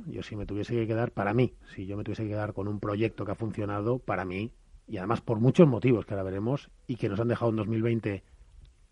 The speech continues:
iba a decir una, iba, iba a decir algo que no se debe decir hasta, eh, nunca, pero hasta ahora se podría, lo voy a decir, un proyecto acojonante, y ya vamos a cerrar el año y me apetece,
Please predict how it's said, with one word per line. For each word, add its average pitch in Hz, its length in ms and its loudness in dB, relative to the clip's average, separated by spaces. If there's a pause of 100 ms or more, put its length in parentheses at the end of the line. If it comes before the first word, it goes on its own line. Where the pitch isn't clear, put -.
(680)
iba 104 160 2
a 98 60 0
decir 104 140 -2
una, 101 260 -2
iba, 107 280 0
iba 110 180 0
a 107 40 -2
decir 107 180 -4
algo 101 180 0
que 98 80 -2
no 98 80 -2
se - 100 -6
debe 98 120 -2
decir 98 120 -6
hasta, 92 300 -6
eh, - 20 -6
nunca, 98 760 -2
pero 101 120 -4
hasta 95 100 -2
ahora 101 120 0
se 107 100 -4
podría, 113 320 4 (680)
lo - 60 -6
voy 98 60 0
a 87 80 0
decir, - 180 -10
un - 100 -16
proyecto 113 280 4
acojonante, 98 680 -2 (420)
y 98 80 -6
ya 92 220 0
vamos 92 240 -2
a 92 60 -8
cerrar 95 240 -4
el 90 80 -2
año 98 160 -2
y - 20 -2
me 92 80 -4
apetece, 95 480 -6